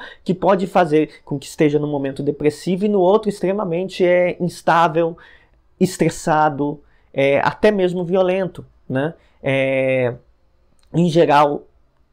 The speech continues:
eu diria o seguinte, né? Nem toda pessoa com trauma complexo, com estresse pós-traumático complexo,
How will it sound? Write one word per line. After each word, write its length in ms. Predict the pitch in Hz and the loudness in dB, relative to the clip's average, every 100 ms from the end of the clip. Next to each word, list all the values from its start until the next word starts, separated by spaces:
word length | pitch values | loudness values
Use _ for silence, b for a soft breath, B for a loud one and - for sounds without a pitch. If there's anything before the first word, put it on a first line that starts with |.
| _ _ | _ _
eu 140 | 165 | 0
diria 240 | 143 143 151 | 0 0 -2
o 40 | |
seguinte, 580 | - 139 139 143 123 - _ - | -2 -6 -6 -6 -10 -20 _ -8
né? 220 | 127 - b b b | -6 -6 b b b
Nem 240 | - 170 220 | -2 0 0
toda 480 | 208 190 180 170 135 | 2 2 2 0 -4
pessoa 680 | 131 143 - 143 135 110 - _ _ _ | -2 -4 -2 0 0 -2 -8 _ _ _
com 380 | - 156 139 127 - _ _ _ - | -4 -4 -4 -10 -18 _ _ _ 0
trauma 320 | 156 170 151 | 2 2 0
complexo, 800 | 143 127 135 131 127 - 127 - - | -4 -6 -2 0 -2 -10 -18 -18 -12
com 140 | 139 | -10
estresse 400 | 131 - 160 160 | -10 0 0 2
pós-traumático 680 | 143 143 139 131 131 127 123 | -4 -4 -6 -2 -4 -4 -10
complexo, 680 | 135 131 143 147 - - | -10 -4 0 0 -4 -18